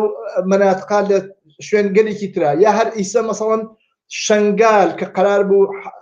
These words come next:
فقط پلیسی فدرال و، نازانم، نیروی، ئە، مە-،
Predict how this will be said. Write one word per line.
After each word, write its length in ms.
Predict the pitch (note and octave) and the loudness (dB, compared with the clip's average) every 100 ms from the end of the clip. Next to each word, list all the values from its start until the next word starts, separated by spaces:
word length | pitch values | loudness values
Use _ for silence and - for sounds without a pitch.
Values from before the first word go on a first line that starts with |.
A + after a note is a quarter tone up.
| - _ - | -20 _ -10
فقط 360 | F3 G3+ G3 - - _ _ _ _ D3+ D3 | -8 -2 -4 -4 -20 _ _ _ _ -20 2
پلیسی 500 | F#3+ G3+ G3+ - G3 | 2 4 0 -2 -4
فدرال 500 | F#3 F#3+ F#3 G3 F#3 F#3 | -2 0 2 4 4 2
و، 100 | F#3 | 2
نازانم، 500 | F#3 F3+ F3+ F3+ F3 F3+ F3 E3+ | 0 2 0 0 -6 -10 -12 -8
نیروی، 480 | F3 F#3+ F#3+ G#3+ G#3 | -4 -2 -2 -4 -6
ئە، 200 | G3 E3+ E3+ E3+ E3+ - F3 _ | -8 -8 -6 -6 -8 -12 -14 _
مە-، 200 | F3 F#3 | -4 -4